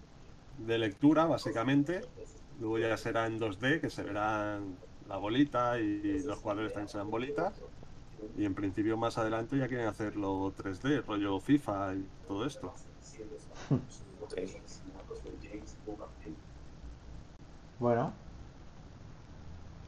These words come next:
Speaker 3: Pues a ver qué
Speaker 1: Además,
Speaker 3: tal.
Speaker 1: ya
Speaker 3: ¿Tú tien-
Speaker 1: digo, esta gente viene, viene de un, de otro proyecto que tenían de, también del,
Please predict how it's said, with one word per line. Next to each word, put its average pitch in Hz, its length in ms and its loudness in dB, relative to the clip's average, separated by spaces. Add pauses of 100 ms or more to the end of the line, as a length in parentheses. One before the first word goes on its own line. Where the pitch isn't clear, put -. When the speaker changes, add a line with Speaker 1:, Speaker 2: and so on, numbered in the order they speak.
(2250)
Speaker 3:
Pues 104 140 0
a 107 40 6
ver 110 140 8
qué 120 80 8
Speaker 1:
Además, 117 160 10
Speaker 3:
tal. - 0 -
Speaker 1:
ya 110 80 4
Speaker 3:
¿Tú 110 100 10
tien- 147 40 12
Speaker 1:
digo, 123 120 4
esta 104 220 -2
gente 110 340 0
viene, 117 540 2 (280)
viene 120 200 0
de 127 80 4
un, 123 180 2
de 117 80 2
otro 117 220 2
proyecto 117 420 0
que 110 80 2
tenían 123 460 4
de, 101 360 2 (1700)
también 110 400 4
del, 101 560 2